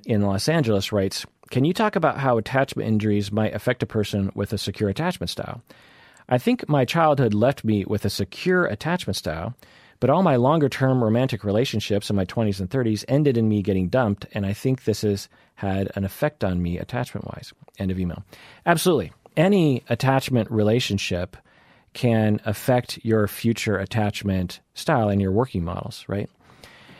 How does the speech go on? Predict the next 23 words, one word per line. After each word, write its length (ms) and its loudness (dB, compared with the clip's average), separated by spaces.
Uh, 200 -4
that's 220 2
why 240 4
I 420 2
emphasize 760 2
that 200 2
it's 160 -2
a 80 0
style, 800 -2
you 60 -4
understand? 440 -8
It's 160 -10
not 280 0
a, 220 0
an 120 2
enduring 560 2
personality 720 -4
trait. 320 -10
It's 180 -4
a 80 2
way 540 2
of 200 -2
reacting 720 -2